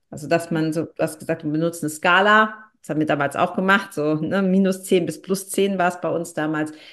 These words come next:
dass sich das enorm verschiebt, schon nach der ersten Session oder nach der ersten Runde.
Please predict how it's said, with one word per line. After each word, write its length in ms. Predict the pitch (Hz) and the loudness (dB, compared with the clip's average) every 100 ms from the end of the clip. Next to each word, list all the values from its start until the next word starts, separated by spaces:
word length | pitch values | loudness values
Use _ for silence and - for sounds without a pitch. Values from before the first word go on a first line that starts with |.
| _ | _
dass 160 | - 165 | -6 -4
sich 140 | 165 | -4
das 180 | 156 156 | -4 -4
enorm 460 | - 160 160 165 156 | -2 0 0 -2 -4
verschiebt, 500 | 147 135 156 147 - | -8 -6 -6 -6 -8
schon 200 | 143 139 | -6 -4
nach 180 | 147 | -4
der 200 | - 143 113 | -2 -2 2
ersten 840 | 165 185 208 - 175 175 170 165 | 4 4 2 -4 -4 -2 -2 -4
Session 540 | - 170 165 - 143 | -2 0 0 -2 -8
oder 260 | 139 135 123 | -6 -6 -4
nach 220 | 143 147 | -4 -4
der 180 | 175 - | -4 -4
ersten 420 | 127 156 - - | -2 -4 -4 -4
Runde. 460 | 151 139 131 - | -2 -2 -2 -4